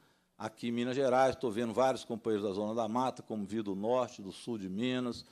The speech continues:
saudar a todos, né, do Jequitinhonha, Triângulo, que estão aqui, toda Minas Gerais. Mas o Polo Agroecológico da Zona da Mata é um exemplo também de agricultura,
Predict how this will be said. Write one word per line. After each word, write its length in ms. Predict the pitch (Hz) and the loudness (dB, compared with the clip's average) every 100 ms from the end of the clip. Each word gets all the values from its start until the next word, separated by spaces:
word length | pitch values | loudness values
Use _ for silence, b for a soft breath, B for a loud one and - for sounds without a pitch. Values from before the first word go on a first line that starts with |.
| b b - | b b -2
saudar 380 | 127 117 123 120 | 2 4 4 2
a 40 | |
todos, 400 | - 135 135 101 | 2 2 2 2
né, 140 | 123 120 | 0 -2
do 80 | |
Jequitinhonha, 760 | 98 104 - 98 110 123 120 113 | -2 -6 -6 -4 0 2 2 -2
Triângulo, 680 | - 92 107 120 123 107 92 | -4 -2 0 0 0 -2 -4
que 80 | |
estão 180 | - 95 | -6 -6
aqui, 180 | 85 135 | -4 -4
toda 280 | - 165 156 | 0 0 0
Minas 200 | 147 123 | -2 2
Gerais. 400 | 120 95 76 - B B B 123 | 4 4 0 -6 B B B -2
Mas 120 | 135 | 0
o 60 | |
Polo 320 | 143 165 170 165 | 2 6 8 8
Agroecológico 560 | 143 143 139 127 113 | 4 2 4 4 4
da 60 | 120 | 0
Zona 220 | 120 131 | 0 0
da 80 | 135 | 2
Mata 320 | 143 147 180 | 2 0 0
é 20 | |
um 140 | 185 190 | 2 2
exemplo 560 | 147 110 170 190 156 | 2 0 0 0 -4
também 520 | - 120 113 131 160 - b b - | -4 -4 -4 -4 -6 -14 b b -4
de 100 | 127 | -2
agricultura, 720 | 135 147 147 131 - 165 170 | 0 -2 -2 -4 0 2 2